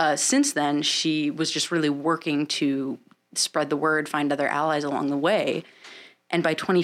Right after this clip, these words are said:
fifteen, um, she had crossed paths with Siobhan Richardson, who's doing the same thing in Canada,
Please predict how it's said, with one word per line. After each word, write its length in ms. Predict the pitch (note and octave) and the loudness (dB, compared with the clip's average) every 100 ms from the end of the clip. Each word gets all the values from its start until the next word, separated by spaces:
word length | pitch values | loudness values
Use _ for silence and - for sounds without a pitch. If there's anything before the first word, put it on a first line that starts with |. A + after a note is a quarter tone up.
| E3+ | 2
fifteen, 720 | D#3 - A#3+ B3 F3 D3+ D#3+ - - - - | -2 -4 2 4 4 4 0 -4 -16 -16 -4
um, 240 | E3 D#3 | 0 0
she 280 | D#3 - F3 | 0 0 0
had 380 | E3+ D#3+ D3 - | 0 0 -2 -2
crossed 300 | - D3+ - - | -2 -2 -4 -4
paths 280 | D3+ D3 C#3+ - | -2 -2 -2 -2
with 160 | D3+ | 0
Siobhan 500 | D3 - D#3+ D3+ D3 E3 | 0 0 2 0 2 0
Richardson, 400 | E3+ G3 A#3 B3+ | 0 0 2 2
who's 180 | G#3+ D#3 | 2 0
doing 200 | D#3 D3 | 2 2
the 140 | D3 D#3 | 2 0
same 120 | C#3+ | 0
thing 260 | D#3+ D3+ | -2 -4
in 220 | D3 C#3+ C#3+ | -2 -2 -2
Canada, 600 | - F#3+ E3 C#3 D#3 | -2 0 2 2 0